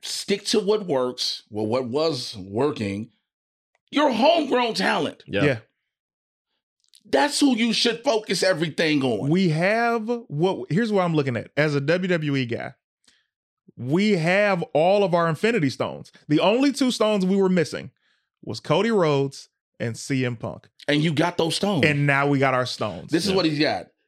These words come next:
Speaker 1: Cody, Punk, Jade Cargill.
Speaker 3: Yep.
Speaker 1: Uh,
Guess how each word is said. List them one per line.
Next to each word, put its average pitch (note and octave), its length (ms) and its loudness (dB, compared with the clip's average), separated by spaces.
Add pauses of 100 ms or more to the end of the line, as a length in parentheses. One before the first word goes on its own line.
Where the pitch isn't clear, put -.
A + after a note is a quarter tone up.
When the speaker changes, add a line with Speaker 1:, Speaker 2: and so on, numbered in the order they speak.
(200)
Speaker 1:
Cody, F#3 540 0 (280)
Punk, C3+ 500 -4 (380)
Jade C3 400 -2
Cargill. A#2 760 -2
Speaker 3:
Yep. E3+ 280 0 (840)
Speaker 1:
Uh, A2+ 1080 -2